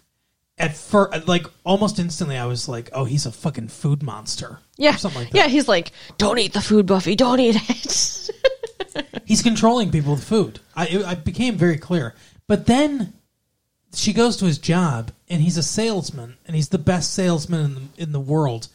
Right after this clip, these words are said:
Speaker 1: And they call him the Machine. There's a little
Speaker 2: Hmm.
Speaker 1: foreshadowing.
Speaker 2: Right.
Speaker 1: Uh, and he, but he's selling computers and stuff over, and software, whatever, over the phone. And I'm like, "I guess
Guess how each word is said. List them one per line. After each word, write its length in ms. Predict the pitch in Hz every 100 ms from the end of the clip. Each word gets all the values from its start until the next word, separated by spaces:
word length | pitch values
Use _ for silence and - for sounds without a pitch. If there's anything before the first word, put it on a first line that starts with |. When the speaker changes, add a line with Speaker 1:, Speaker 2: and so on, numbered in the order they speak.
| _ _ -
Speaker 1:
And 100 | 156
they 60 |
call 220 | 151 180 170
him 80 |
the 100 | 156
Machine. 600 | 147 143 - 170 143 120 123 -
There's 180 | 147 127
a 40 |
little 200 | 123 113
Speaker 2:
Hmm. 100 | 214
Speaker 1:
foreshadowing. 680 | 185 147 - 117 113 107 117 -
Speaker 2:
Right. 300 | 185 175 202 -
Speaker 1:
Uh, 560 | 208 190 175 151 143 117 - _ _ _ _ -
and 680 | 202 214 190 165 143 131 127 - _ _ _ _ _
he, 120 | -
but 140 | 180 190
he's 140 | 175
selling 320 | - 233 233 180
computers 480 | 165 180 233 196
and 120 | 147 143
stuff 320 | - 151 -
over, 500 | 160 170 165 165 160
and 340 | 143 143 135 -
software, 640 | - 156 135 - 156 143
whatever, 380 | 139 135 131 139
over 520 | 143 156 151 151 143
the 240 | 139 131 120
phone. 680 | - - 190 120 117 120 _ _ _ _ _ _ _ _ _ _ _ _ -
And 80 | 180
I'm 160 | 180
like, 540 | 180 170 151 147 - - _ -
"I 60 |
guess 960 | 196 151 165 180 214 160 151 - -